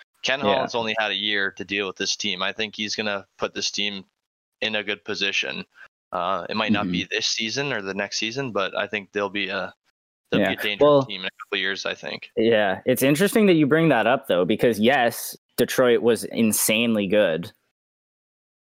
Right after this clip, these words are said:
Speaker 2: And then
Speaker 1: Yeah.
Speaker 2: he, all, like, I mean, he also, you kinda have to give him credit for how bad they are
Speaker 1: Oh, yeah.
Speaker 2: now,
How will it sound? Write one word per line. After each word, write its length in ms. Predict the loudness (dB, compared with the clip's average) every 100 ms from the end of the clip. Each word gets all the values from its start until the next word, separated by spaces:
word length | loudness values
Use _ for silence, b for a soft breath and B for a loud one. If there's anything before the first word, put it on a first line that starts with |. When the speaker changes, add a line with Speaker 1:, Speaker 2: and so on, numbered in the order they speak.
| -6
Speaker 2:
And 200 | 0 2
then 440 | 4 2 0 -2 -4
Speaker 1:
Yeah. 120 | -8 -10 _ _ _ 0
Speaker 2:
he, 300 | 4 4 4
all, 320 | 4 4 2 0
like, 220 | -2 0
I 80 | 2
mean, 280 | 2 0 -4 _ _ _ _ _ -2
he 160 | 4
also, 320 | 6 4 4 2
you 160 | 2
kinda 260 | 2 0 0
have 260 | 0 0 2
to 260 | 2 2 -4 -2
give 160 | 0
him 160 | 0 -2
credit 400 | 0 0 0 0
for 180 | -2 0
how 260 | 0 0
bad 380 | -2 -2 0 0
they 160 | 0 0
are 400 | 0 0 -2 -4 _ _ _ -2
Speaker 1:
Oh, 240 | 0 0 0
yeah. 160 | -2 -2
Speaker 2:
now, 360 | -4 -10 -12